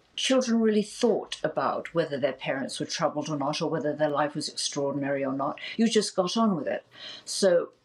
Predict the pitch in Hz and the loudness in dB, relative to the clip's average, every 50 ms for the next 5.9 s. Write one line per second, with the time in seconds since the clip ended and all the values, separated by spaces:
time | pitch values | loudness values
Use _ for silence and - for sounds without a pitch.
0 | _ _ _ - 185 190 214 214 214 214 202 196 180 175 170 165 165 165 156 - | _ _ _ -2 2 2 4 4 4 4 2 2 2 0 0 0 0 -2 -2 -4
1 | - - - - - _ - - - - 196 214 214 208 190 - 208 190 175 170 | -8 -14 -20 -20 -20 _ -12 -8 -2 2 4 4 4 4 2 2 2 2 2 2
2 | 196 180 175 - - - - - - 196 185 170 170 165 156 156 156 147 147 151 | 2 0 0 -2 -8 -8 -6 -2 2 2 2 2 0 -2 0 0 2 2 2 2
3 | 147 143 - - 190 180 175 165 - - 156 147 143 147 147 - - 175 160 165 | 0 -2 -2 0 0 0 0 0 -2 -2 -2 -2 -2 -4 -4 -2 0 2 2 2
4 | 139 135 127 123 147 156 143 - - 170 - 170 151 147 143 147 - - - _ | 2 0 -2 -2 -2 -4 -4 -2 -4 -2 -2 -2 -2 -2 -2 -6 -8 -10 -14 _
5 | _ _ _ - 160 156 - - - 165 - - - - - 165 151 139 | _ _ _ 0 0 0 0 -4 -6 -6 -6 -4 -4 -4 -2 -2 -2 -4